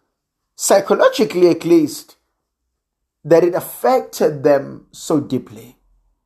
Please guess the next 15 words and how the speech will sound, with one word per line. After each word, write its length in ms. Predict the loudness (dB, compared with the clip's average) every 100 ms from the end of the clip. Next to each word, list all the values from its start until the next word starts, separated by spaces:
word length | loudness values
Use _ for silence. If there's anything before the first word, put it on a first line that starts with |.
| _ _ _ _ _ _ _ _ _ _ _ _ _ _ _ _ _ _ _
That 160 | 2 4
when 200 | 4 6
they 200 | 4 4
heard 640 | 2 4 4 4 -6 -14 _ _ _ _ _ _ _ -6
the 100 | -2
words 400 | 2 2 2 0
of 160 | -2
the 80 | -2
Father 800 | -6 0 0 0 -2 -2 -2 -6 _ _ _ _ _
about 500 | -6 0 2 2 0
this 320 | 0 0 -2
man, 480 | -8 -8 -8 -16 -20 _ _ _ _ _ _ -10
about 440 | -2 2 2 0
his 200 | -8 -8
son, 520 | -8 -6 -8 -10 -20